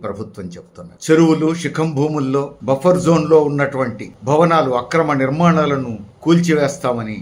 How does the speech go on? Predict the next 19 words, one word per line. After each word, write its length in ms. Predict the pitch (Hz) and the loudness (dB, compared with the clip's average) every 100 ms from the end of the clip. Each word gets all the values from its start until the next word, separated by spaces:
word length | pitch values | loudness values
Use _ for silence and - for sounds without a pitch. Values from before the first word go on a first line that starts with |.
| 87 - - | -14 -16 -8
ప్రభుత్వం 420 | 117 117 - 110 95 | -6 -8 -10 -12 -12
చెప్తున్నది. 540 | 92 - 98 87 87 85 _ 131 | -14 -16 -16 -14 -14 -18 _ -6
అంతేకాదు, 500 | 143 165 120 101 - _ - | -2 -2 -2 -6 -10 _ -4
కొన్ని 200 | 139 139 | -2 -2
పెద్ద 160 | 135 - 175 | -2 0 0
పెద్ద 160 | 185 180 135 | 2 2 4
భవనాల 420 | 151 165 160 151 139 | 4 4 2 0 -2
కూల్చివేతలు 640 | 139 160 165 151 143 143 131 | -2 -2 -2 -4 -2 -4 -4
కూడా 140 | 131 123 - | -2 -4 -4
ప్రారంభమైనాయి. 720 | 107 113 131 95 90 85 82 - | -6 -8 -8 -10 -12 -14 -16 -8
సాధారణ 420 | 127 127 143 151 143 143 | -2 0 2 0 -2 -4
ప్రజల్లో, 360 | 120 127 120 117 | -4 -4 -2 -4
ముఖ్యంగా 400 | 117 - 135 123 110 | -6 -4 -4 -4 -6
మధ్యతరగతిలో 760 | 107 143 143 139 120 120 104 98 101 _ - | -4 -4 -2 -4 -6 -8 -12 -12 -14 _ -6
చాలా 240 | 147 165 165 156 | 0 2 2 2
గొప్ప 200 | 139 135 147 | 0 0 0
నిర్ణయం 360 | 139 131 139 135 123 | 0 -2 0 -2 -2
అనేటువంటి 480 | 120 117 117 104 107 | -4 -6 -8 -10 -14
స్పందన 480 | - _ 104 101 135 | -18 _ -10 -8 -8